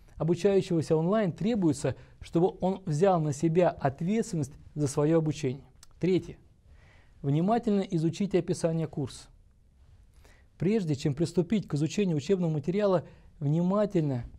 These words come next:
изучите описание курса, его ещё называют силабус. Это учебный план курса. По сути, это дорожная карта, которая поможет вам пройти курс.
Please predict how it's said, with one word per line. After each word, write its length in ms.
изучите 500
описание 340
курса, 320
его 160
ещё 140
называют 340
силабус. 540
Это 240
учебный 520
план 300
курса. 380
По 120
сути, 240
это 120
дорожная 440
карта, 340
которая 360
поможет 500
вам 160
пройти 340
курс. 460